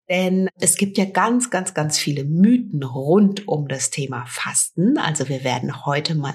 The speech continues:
ein paar Fastenmythen aufdecken und uns näher anschauen. Und dann möchte ich natürlich auch mit dir allgemein über das Thema Fasten sprechen, denn wie du weißt, beschäftige ich mich ja schon seit vielen Jahren mit dem Thema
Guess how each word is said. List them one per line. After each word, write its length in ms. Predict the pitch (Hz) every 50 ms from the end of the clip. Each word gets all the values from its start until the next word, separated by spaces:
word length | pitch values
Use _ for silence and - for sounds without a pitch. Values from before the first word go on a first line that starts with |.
| - -
ein 160 | 151 147 151
paar 220 | - - - -
Fastenmythen 1160 | - - - - 180 180 - - - 180 170 165 170 175 196 214 208 208 202 180 156 151 - -
aufdecken 920 | 147 156 165 - - - - - 170 160 175 - - 240 269 339 311 - - - - - - - - -
und 360 | 185 180 175 175 170 160 160
uns 240 | 156 156 151 151 160
näher 480 | 156 156 208 262 254 202 143 - -
anschauen. 640 | 151 147 143 147 - - - - 139 147 175 233 247
Und 580 | 247 - 190 185 185 185 190 190 - - _ -
dann 340 | 170 180 233 285 339 349
möchte 340 | 320 262 269 277 - - 262
ich 100 | 247 -
natürlich 560 | 247 240 240 - 269 262 247 247 - - -
auch 240 | - 226 233 226 226 - _
mit 280 | - 175 165 160 170 170
dir 180 | 160 151 -
allgemein 480 | 156 160 151 165 160 160 185 240 330 330
über 220 | - 156 147 131
das 200 | 120 117 - -
Thema 320 | - - 143 131 127 127 131
Fasten 460 | 120 - 143 135 - - - 123 113
sprechen, 680 | - - - - - - 131 127 - 123 117 120 - -
denn 340 | 143 175 226 302 349 339 - -
wie 140 | - 196 190
du 140 | 180 151 151
weißt, 420 | 147 139 226 311 381 - - -
beschäftige 640 | - 175 - - - 285 285 - - - 175 160 -
ich 260 | - 156 147 - -
mich 180 | 165 156 151 -
ja 140 | 147 139 147
schon 320 | - - - 160 185 180
seit 240 | 165 147 143 151 -
vielen 480 | - - - 240 262 294 269 240 202 190
Jahren 560 | 175 160 156 151 151 - 131 135 180 233 208
mit 180 | 190 196 196
dem 140 | - 190 190
Thema 420 | - - 170 160 160 160 165 -